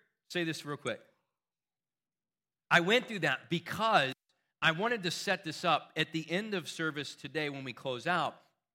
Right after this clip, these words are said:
I want to pray for people who have never received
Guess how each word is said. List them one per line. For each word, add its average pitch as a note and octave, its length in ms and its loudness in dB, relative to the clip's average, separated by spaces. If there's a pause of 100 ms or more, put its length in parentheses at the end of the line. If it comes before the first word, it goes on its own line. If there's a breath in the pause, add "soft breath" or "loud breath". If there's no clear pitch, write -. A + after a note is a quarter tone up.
(320)
I D#3+ 140 8
want F#3+ 160 2
to D#3+ 60 2
pray G3 320 2
for E3 140 -4
people A#2+ 520 -6 (340 soft breath)
who E3 80 6
have D#3+ 120 4
never F#3 360 2
received D#3 760 -2